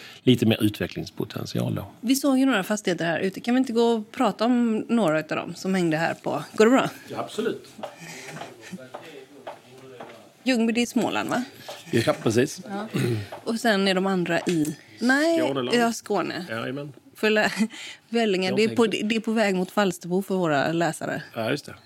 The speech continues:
Speaker 1: men det här är typiska hus. Eh, vi, vi tittar på en bild på ett hus i Ljungby då, eh, där vi hade möjlighet att köpa det med en avkastning som var väldigt, väldigt hög. Eh, och dessutom fick vi väldigt mycket vakanser på köpet utan att betala för dem.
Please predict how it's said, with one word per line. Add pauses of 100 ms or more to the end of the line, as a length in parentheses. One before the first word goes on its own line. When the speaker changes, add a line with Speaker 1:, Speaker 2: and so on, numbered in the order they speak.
Speaker 1:
men
det
här
är
typiska
hus.
Eh, (840)
vi,
vi
tittar
på
en
bild
på
ett
hus
i
Ljungby
då,
eh, (180)
där
vi
hade (640)
möjlighet
att
köpa
det
med
en
avkastning
som
var
väldigt,
väldigt
hög. (140)
Eh,
och
dessutom
fick
vi (160)
väldigt
mycket
vakanser
på
köpet
utan
att
betala
för
dem.